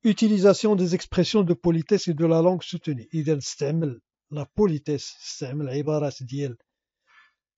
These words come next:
لا بوليتيس، يعني دي زيكسبرسيون دو بوليتيس، ملي كنقولوا مثلًا s'il vous plaît, monsieur، هادو هما لي زيكسبرسيون دو بوليتيس، فيهم واحد ال-، الاحترام. واستعمل لا لونغ سوتوني.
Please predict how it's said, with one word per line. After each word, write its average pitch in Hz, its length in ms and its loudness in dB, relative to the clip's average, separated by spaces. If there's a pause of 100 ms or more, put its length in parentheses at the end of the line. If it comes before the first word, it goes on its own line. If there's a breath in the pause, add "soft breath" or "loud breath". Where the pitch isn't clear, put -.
(580)
لا 180 80 2
بوليتيس، 160 520 0
يعني 139 480 -6 (100)
دي 156 140 -6
زيكسبرسيون 180 600 -2
دو 170 100 2
بوليتيس، 170 640 0
ملي 160 100 -4
كنقولوا 156 320 -4
مثلًا 143 300 -6
s'il 160 220 -2
vous 165 140 2
plaît, 156 460 2 (560)
monsieur، 160 640 2 (460)
هادو 135 160 -4
هما 170 140 2
لي 180 100 6
زيكسبرسيون 151 500 -4
دو 139 120 -4 (100)
بوليتيس، 120 360 -8
فيهم 147 260 -4
واحد - 200 -10
ال-، 107 120 -16 (200)
الاحترام. 143 420 -2 (1400 loud breath)
واستعمل 175 360 2
لا 196 120 12
لونغ 208 180 10
سوتوني. 139 520 -2